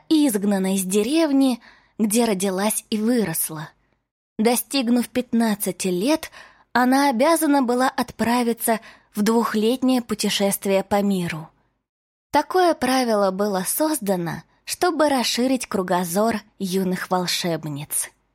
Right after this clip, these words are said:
Ведьмы, женщины, наделенные особой силой,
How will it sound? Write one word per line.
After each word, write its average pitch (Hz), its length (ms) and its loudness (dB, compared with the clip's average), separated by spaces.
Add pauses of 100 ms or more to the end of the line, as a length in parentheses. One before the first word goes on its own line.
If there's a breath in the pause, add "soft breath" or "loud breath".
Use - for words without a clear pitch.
(840)
Ведьмы, 226 720 0 (300)
женщины, 208 880 -2 (300)
наделенные 262 880 4
особой 220 580 0
силой, 277 680 0